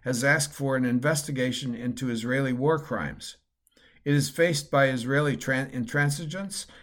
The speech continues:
and threats to punish the Palestinians. The great powers, especially the U S, Germany, Canada, and the U K, resist an investigation as part of their ongoing effort to keep Israel as, quote,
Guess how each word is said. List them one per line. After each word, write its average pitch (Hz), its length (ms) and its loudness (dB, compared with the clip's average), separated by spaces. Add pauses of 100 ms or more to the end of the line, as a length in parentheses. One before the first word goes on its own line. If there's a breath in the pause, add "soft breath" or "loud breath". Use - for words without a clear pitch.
(140 loud breath)
and 131 180 -2
threats 147 380 -2
to - 100 -10
punish 135 400 -2
the - 80 -14
Palestinians. 123 1000 -6 (600 soft breath)
The 143 80 2
great 170 260 2
powers, 151 400 4
especially 143 580 0
the 123 160 0
U 127 140 2
S, 170 220 -2
Germany, 143 420 0
Canada, 139 560 -2
and 120 200 -2
the 120 60 2
U 123 200 2
K, 127 420 0 (360 loud breath)
resist 135 500 2
an 131 140 0
investigation 139 1040 0 (260 loud breath)
as 127 160 0
part 139 300 4
of 127 100 -2
their 123 180 2
ongoing 139 480 2
effort 120 340 -6
to 117 100 -10
keep 123 300 -4
Israel 117 480 -4
as, 110 220 -4
quote, 127 380 -2